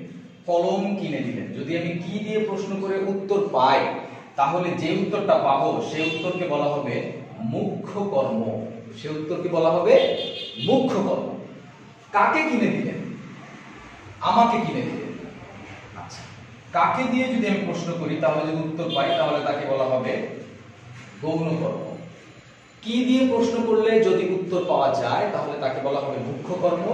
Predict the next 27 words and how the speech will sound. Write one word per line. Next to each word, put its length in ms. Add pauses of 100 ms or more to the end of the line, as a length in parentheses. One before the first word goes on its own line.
(600)
কাকে 340
দিয়ে 220
যদি 200
প্রশ্ন 220 (140)
করা 160 (100)
হয়, 260 (100)
যদি 220
উত্তর 220 (100)
পাওয়া 200 (100)
যায় 160 (100)
তাহলে 220 (100)
তাকে 240
বলা 180
হবে 180 (600)
গৌণ 220 (120)
কর্ম। 200 (140)
বৈশিষ্ট্যের 540
দিক 120 (100)
থেকে 220 (640)
কর্মকারককে 680 (260)
আমরা 160 (140)
চার 240
ভাবে 260
দেখি, 200 (220)
একটা 200
হচ্ছে 180 (200)
সমধাতুজ 640